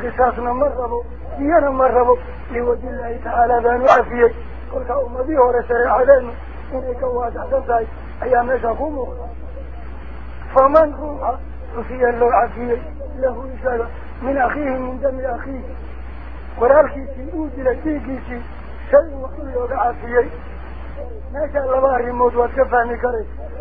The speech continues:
Ukhuwatul iimaan, kan laga hadlayo akhnimada, kii dhalashada maaha, waa kii iimaanka. "إنما المؤمنون إخوة," eebba uu yidhi, "فأصبحتم بنعمته إخوانا."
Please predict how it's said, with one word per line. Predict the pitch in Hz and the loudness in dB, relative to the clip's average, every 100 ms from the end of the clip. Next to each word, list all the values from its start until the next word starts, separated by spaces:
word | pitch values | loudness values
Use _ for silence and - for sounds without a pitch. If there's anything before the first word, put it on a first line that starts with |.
| - | -6
Ukhuwatul | 247 294 294 240 - 220 254 | -2 2 4 4 2 -4 -6
iimaan, | 233 247 247 - - - - - - - | -2 4 4 4 -6 -10 -10 -10 -10 -8
kan | 233 | -4
laga | 240 254 269 | 0 4 4
hadlayo | 240 233 233 233 226 | 4 4 2 4 4
akhnimada, | 233 240 262 247 226 - - - - - - | 2 2 6 6 6 0 -10 -12 -10 -10 -8
kii | 285 | 0
dhalashada | 277 254 247 254 254 254 | 2 2 2 2 2 2
maaha, | 262 240 226 - - - - | 4 4 4 0 -12 -6 6
waa | 233 226 | 6 6
kii | 262 302 254 | -2 -8 -8
iimaanka. | 262 269 254 233 240 - - - 269 | -6 -4 -4 -4 -6 -8 -12 -8 -4
"إنما | 262 247 240 240 | -2 0 2 2
المؤمنون | 240 254 285 240 247 247 254 262 - 294 | 2 2 2 2 -4 -6 -8 -6 -6 -4
إخوة," | - 247 262 - - - | 0 0 0 -6 -12 0
eebba | 220 240 240 269 | 8 8 10 8
uu | 269 254 | 6 -6
yidhi, | 240 240 240 - - - - | -6 -8 -10 -12 -12 -12 -10
"فأصبحتم | 254 220 294 - 262 240 | -10 -8 -8 -8 -8 -10
بنعمته | 240 254 294 269 247 240 240 254 247 - - - 359 | -10 -8 -6 -2 -4 -4 -8 -8 -10 -10 -12 -8 -6
إخوانا." | 302 254 254 254 254 240 | -4 -2 0 0 0 -2